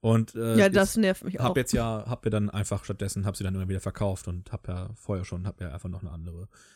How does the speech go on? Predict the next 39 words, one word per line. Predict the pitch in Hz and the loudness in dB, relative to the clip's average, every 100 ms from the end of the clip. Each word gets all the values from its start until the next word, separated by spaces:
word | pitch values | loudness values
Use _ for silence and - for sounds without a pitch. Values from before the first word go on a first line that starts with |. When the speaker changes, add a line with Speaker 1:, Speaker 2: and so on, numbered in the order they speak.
| _ - | _ -2
Speaker 1:
normale, | 143 131 135 | 2 4 2
klassische | 123 117 120 104 | 2 0 0 -2
Armbanduhr | 101 101 101 101 | -2 0 0 0
gekauft. | 104 110 101 - | 0 0 0 -2
Die | 165 | -4
sagt | 196 151 - | 2 0 2
mir | 123 | -2
auch | 98 117 | -2 -4
Zeit | - 110 | 2 4
und | 104 101 | 4 0
Tag | 104 101 - | 0 0 0
und | 101 | -2
ganz | - 104 | 0 0
ehrlich, | 95 104 | 0 -2
das | - - | -2 -4
soll | - 101 | 0 2
mir | 101 | 2
reichen | 95 110 107 110 | 2 0 0 -2
und | 95 | -2
für | |
alles | 98 110 | 0 0
andere | 95 110 101 | 0 -2 -2
kann | - 110 | 0 0
ich | |
immer | 113 | 2
noch | 110 | 0
aufs | 98 95 | 0 -2
Handy | 95 | -4
gucken. | - 92 131 - - | -2 -4 -4 -6 6
Speaker 2:
Mhm. | 277 262 262 _ | 8 8 6 _
Speaker 1:
Also | - 110 | -2 2
die | 120 | 4
Uhr | 147 135 | 6 4
hat | 139 | 4
mir | 131 | 4
da | 123 117 _ _ _ _ _ | 4 4 _ _ _ _ _
keinen | - 147 151 | 0 2 4
hinreichenden | 143 160 135 131 135 123 | 4 4 4 2 2 2
Abstraktions-, | 131 - 123 - 131 131 - - | 0 0 0 4 4 6 2 -2